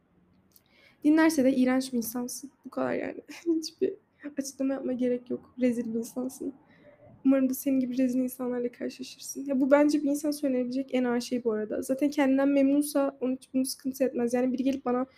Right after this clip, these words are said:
"Umarım kendi gibi insanlarla karşılaşırsın." falan derse ben, "E, okey, tamam. Umarım, ben de umuyorum." falan derim ama o insan bunu demeyecek. İşte deme falan, neyse. Evet, bu şekilde arkadaşlar.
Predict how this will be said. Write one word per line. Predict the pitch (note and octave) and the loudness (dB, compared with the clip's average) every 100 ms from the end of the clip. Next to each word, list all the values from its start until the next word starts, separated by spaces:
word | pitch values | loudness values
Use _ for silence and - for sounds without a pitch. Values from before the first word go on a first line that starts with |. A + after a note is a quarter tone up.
| - - - | -20 -4 4
"Umarım | A#3 A#3+ B3 - - _ | 6 6 4 0 -10 _
kendi | - C#4 C#4 | 2 6 6
gibi | C4+ | 6
insanlarla | B3+ B3 A#3+ C4 B3+ | 4 2 4 4 2
karşılaşırsın." | A#3 - A#3 C#4 - A#3 | -4 -2 -4 -4 -4 -4
falan | A#3+ C4+ C#4 | -2 0 0
derse | C#4 C4 | 0 0
ben, | C4+ C4+ _ A3+ | -2 -6 _ -8
"E, | A3+ | -8
okey, | A#3+ - A#3+ B3+ | -10 -8 -8 -8
tamam. | - - - - | -12 -12 -12 -2
Umarım, | A#3+ B3 A#3+ - _ - | 0 2 0 -8 _ -4
ben | B3+ | 0
de | B3 | 0
umuyorum." | A#3+ B3 C4 | 0 0 -2
falan | C4 C4 B3+ | -2 -2 0
derim | A#3 B3 | 0 0
ama | C4+ C4+ C#4+ _ - _ _ | 0 0 -4 _ -20 _ _
o | B3 | -4
insan | A#3+ C4 C4 | -2 0 2
bunu | C#4 C#4 D#4 | 2 2 6
demeyecek. | C4+ D#3+ A#2+ A#2+ - - - | 6 6 0 -4 -14 -20 -16
İşte | - G#3+ - | -6 0 8
deme | C#4+ A#3 A3+ - _ | 8 6 0 -12 _
falan, | A#3 A#3 A#3+ | -4 -2 -2
neyse. | C4 - D4 - _ _ _ - _ _ _ _ _ _ | -4 -6 -14 -16 _ _ _ -20 _ _ _ _ _ _
Evet, | D4+ C4+ - - - | 4 4 2 -6 -8
bu | D4 | -8
şekilde | - A3+ G#3+ | -4 -2 0
arkadaşlar. | - - - - - - - - | -2 -4 -8 -8 -12 -14 -14 -18